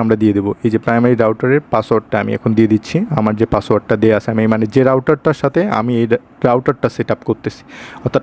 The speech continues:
টেন্ডার সাথে আমি Xiaomi-টা সেট আপ করতেছি। দেখুন আমি আমার টেন্ডার যে প্রাইমারি রাউটারটা আর কি আছে টেন্ডা, ওইটার পাসওয়ার্ডটা এখানে দিচ্ছি,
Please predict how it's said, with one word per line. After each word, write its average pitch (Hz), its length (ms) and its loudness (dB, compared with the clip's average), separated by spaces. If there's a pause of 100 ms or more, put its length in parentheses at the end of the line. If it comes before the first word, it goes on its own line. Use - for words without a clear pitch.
(100)
টেন্ডার 143 360 2
সাথে 156 220 0
আমি 170 140 -2
Xiaomi-টা 120 420 0
সেট 110 160 0
আপ - 140 -6
করতেছি। - 380 -8 (960)
দেখুন 123 240 2 (160)
আমি 113 200 0
আমার 110 180 0 (680)
টেন্ডার 123 340 4 (340)
যে 117 140 4
প্রাইমারি 139 380 2
রাউটারটা 113 380 0
আর 98 80 -2
কি 113 60 0 (100)
আছে 123 220 -2
টেন্ডা, 104 260 0 (340)
ওইটার 107 220 2 (100)
পাসওয়ার্ডটা 110 480 -2
এখানে 110 260 -2
দিচ্ছি, 110 280 0